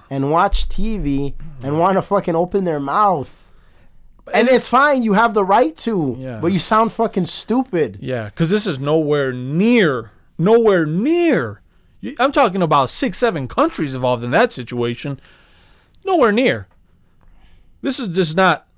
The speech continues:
Speaker 2: it's just not scary. It's, that's the, the truth. Obviously, uh,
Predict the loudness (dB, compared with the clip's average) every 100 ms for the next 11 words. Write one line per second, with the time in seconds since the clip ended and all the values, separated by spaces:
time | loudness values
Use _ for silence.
0 | _ _ -2 0 2 2 4 2 0 -2
1 | 2 4 4 0 -10 -4 -4 -4 -4 0
2 | 0 -2 -10 -12 -12 -12 -2 0 0 2
3 | 2 4 4 4 0 0 _ _ _ _
4 | _ _ _ _ _ -20 -20 -4 2 4
5 | 4 2 0